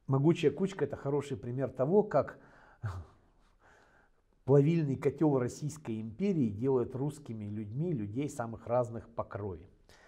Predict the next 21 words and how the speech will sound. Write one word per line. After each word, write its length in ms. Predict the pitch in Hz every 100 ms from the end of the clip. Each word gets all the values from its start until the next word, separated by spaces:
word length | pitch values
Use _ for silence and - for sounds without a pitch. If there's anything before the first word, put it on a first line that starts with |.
| - - -
Говоря 320 | 127 147 226 220
о 60 |
музыке 400 | 208 254 214 165
того 220 | - 151
периода, 440 | 151 156 214 208 143
нельзя 320 | 127 123 180
не 120 | 165
сказать 400 | - 117 117 143
о 40 | -
Петре 380 | 110 - 139 117
Ильиче 340 | 104 101 123
Чайковском. 600 | - 104 - 107 - 85 90 _ _ _ - - - _ _ _ _ _ _ _
Композитор 800 | - 147 - 165 220 226 165 - - -
особенный, 640 | 139 - 151 127 104 98
композитор 840 | 95 127 123 143 131 196 180 135 -
уникальный, 760 | 143 135 127 - 208 214 190 135
композитор, 760 | - 123 131 127 226 226 233 - - - - - - - _ _
который 420 | - 156 254 269
вот 320 | 165 190 - -
этим 320 | 175 170 160
особенным 800 | 160 - 220 170 156 151 139 110